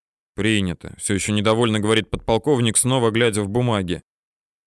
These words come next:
«Значит, тогда третья сотня станет на западе от станицы. Высоты шесть полсотни три, шесть полсотни три и пять.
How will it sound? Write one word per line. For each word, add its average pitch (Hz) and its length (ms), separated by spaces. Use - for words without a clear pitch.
«Значит, 110 480
тогда 143 360
третья 156 400
сотня 143 440
станет 147 440
на 135 160
западе 139 460
от 131 120
станицы. 127 800
Высоты 117 800
шесть - 420
полсотни 131 560
три, 170 360
шесть 147 360
полсотни 135 540
три 135 300
и - 20
пять. 120 460